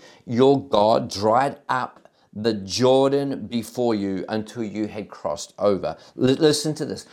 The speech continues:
"The Lord your God did to the Jordan what he had done to the Red Sea when he dried it up before us until we had crossed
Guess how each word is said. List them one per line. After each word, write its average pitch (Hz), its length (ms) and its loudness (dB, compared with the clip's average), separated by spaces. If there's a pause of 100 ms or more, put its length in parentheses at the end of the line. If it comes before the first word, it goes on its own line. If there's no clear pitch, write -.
(140)
"The 104 140 4
Lord 135 680 4 (160)
your 139 220 4
God 98 420 4 (420)
did 131 260 0
to 143 100 -2
the 113 180 -2
Jordan 113 1120 -2 (680)
what 127 280 2
he 135 120 0
had 120 220 -2
done 131 280 2
to 131 120 -8
the 117 160 -2
Red 113 300 0
Sea 143 600 -4
when 123 220 0
he 143 180 -2
dried 120 440 2 (100)
it 170 180 4
up 101 400 -2 (380)
before 120 600 2
us 110 360 -2 (100)
until 123 320 -6
we 117 200 0
had 113 140 -2
crossed - 360 -2